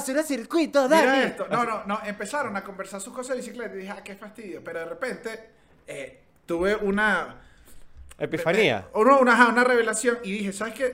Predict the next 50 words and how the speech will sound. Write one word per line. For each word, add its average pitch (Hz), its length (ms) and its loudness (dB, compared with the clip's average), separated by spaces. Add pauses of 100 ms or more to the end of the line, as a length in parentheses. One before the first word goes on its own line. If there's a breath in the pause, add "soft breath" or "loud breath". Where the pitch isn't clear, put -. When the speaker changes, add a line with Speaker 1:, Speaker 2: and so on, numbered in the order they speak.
(140)
Speaker 2:
tienen 233 220 -2
en 226 100 -8
común 185 260 -8
estas 208 220 -6
tres 214 140 -6
personas 208 360 -8
que 208 80 -12
están 170 160 -4
hablando?" 180 420 -4 (1400)
Que 165 100 -6
están 180 180 0
en 180 40 0
Speaker 1:
Su 160 60 4
Speaker 2:
buen 151 140 4
Speaker 1:
amor 156 120 8
Speaker 2:
estado 180 200 6
Speaker 1:
por 160 100 -2
la 151 140 4
Speaker 2:
físico. 131 220 -4 (600 soft breath)
Speaker 1:
Ah. 113 260 -2
Speaker 2:
Están 226 240 6
en 190 120 0
buen 214 160 0
estado 196 260 -4
físico. 202 460 -12
Y 196 80 -10
dije 220 240 -4
yo, 233 120 -2 (360 soft breath)
"Claro, 302 340 4
porque 220 200 -4
es - 60 -14
que 269 120 -12
están 262 480 -4 (1080 soft breath)
usando 247 420 0
su 254 140 -4
medio 208 220 -2
de 240 60 -2
transporte". 220 440 -2
Entonces 196 260 -12
saqué, 185 640 -4 (200)
n-, 170 200 -18
no 180 180 -6
me, 190 140 -6
no 185 180 -4
te 214 80 -4
lo 214 80 -2
quiero 190 160 0
mencionar 208 480 4
Speaker 1:
Mm. 180 100 0
Speaker 2:
porque, 143 340 -2